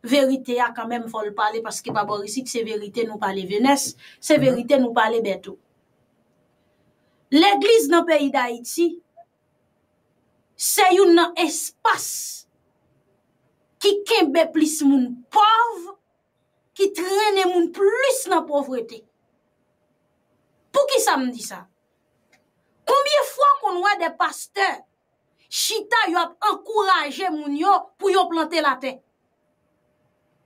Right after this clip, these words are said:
Speaker 1: <laughs> Espas sa yo toujou gen de misyon. Gon pakèt etranje k ap debake,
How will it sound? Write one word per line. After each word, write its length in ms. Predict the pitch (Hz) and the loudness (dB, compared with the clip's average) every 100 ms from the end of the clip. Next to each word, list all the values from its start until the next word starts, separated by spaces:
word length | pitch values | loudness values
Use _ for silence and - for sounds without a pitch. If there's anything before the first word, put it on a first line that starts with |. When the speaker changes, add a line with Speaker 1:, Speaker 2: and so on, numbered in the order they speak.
| _ _ _ - | _ _ _ -6
Speaker 1:
<laughs> 320 | 440 - 427 | -6 0 0
Espas 460 | 440 605 - 554 - | 2 -2 2 0 0
sa 220 | - 480 415 | 0 2 2
yo 160 | 453 427 | 2 0
toujou 420 | 453 415 330 440 453 | -2 -6 -4 -4 -4
gen 140 | 381 | -2
de 140 | 370 359 330 | 0 0 0
misyon. 680 | 453 453 - - 381 311 - _ _ _ _ _ 247 | -6 -10 -10 -8 -4 -4 -6 _ _ _ _ _ 0
Gon 240 | 415 440 | 2 2
pakèt 640 | 494 480 - 494 453 - 403 | 0 0 2 0 0 -4 -2
etranje 560 | 392 381 349 311 415 403 | 0 0 0 2 0 2
k 80 | |
ap 140 | 349 247 | 0 0
debake, 500 | 381 349 311 285 | -2 2 0 2